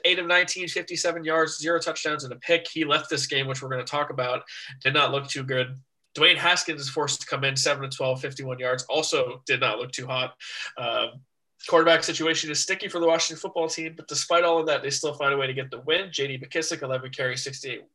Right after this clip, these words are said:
yards. Peyton Barber, twelve for thirty-seven. Uh, and receiving wise,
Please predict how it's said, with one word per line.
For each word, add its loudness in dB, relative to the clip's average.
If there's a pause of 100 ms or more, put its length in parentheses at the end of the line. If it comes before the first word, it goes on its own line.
yards. 0 (840)
Peyton -2
Barber, 4
twelve 0
for -8
thirty-seven. 0 (480)
Uh, 2
and -4
receiving -2
wise, 2